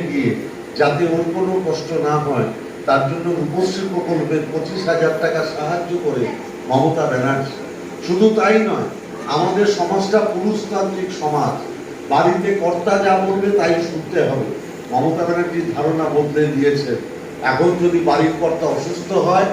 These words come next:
তাকে তার বউয়ের কাছে গিয়ে বলতে হয়, "স্বাস্থ্যসাথী কার্ডটা দেবে,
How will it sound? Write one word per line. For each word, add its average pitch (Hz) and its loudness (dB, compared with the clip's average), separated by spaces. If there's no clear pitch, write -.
তাকে 143 0
তার 175 2
বউয়ের 165 2
কাছে 170 0
গিয়ে 165 2
বলতে 160 2
হয়, 147 4
"স্বাস্থ্যসাথী 160 0
কার্ডটা 147 0
দেবে, 151 4